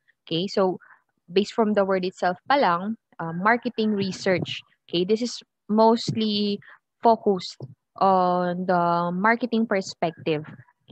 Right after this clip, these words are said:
of a business or even a nonprofit organization. Okay, let's jump into our first objective, which is defining what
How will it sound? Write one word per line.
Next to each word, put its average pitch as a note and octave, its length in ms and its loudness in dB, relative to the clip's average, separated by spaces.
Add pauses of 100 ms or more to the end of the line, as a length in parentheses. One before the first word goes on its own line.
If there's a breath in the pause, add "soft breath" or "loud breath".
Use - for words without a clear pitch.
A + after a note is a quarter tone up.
(120)
of F#3+ 240 -2
a F3 80 -4
business E3 720 -4 (240)
or E3+ 400 0
even G3+ 320 4
a F3+ 80 0
nonprofit F3 560 0
organization. C#3+ 800 -4 (480)
Okay, D4 160 -6 (400 loud breath)
let's F3 480 -8
jump F#3+ 320 -4
into F#3 480 -6
our F3+ 320 -2
first F#3 240 -6
objective, F#3 560 -6
which G#3 320 -8
is F3 320 -8
defining F#3+ 560 -6
what F3 160 -4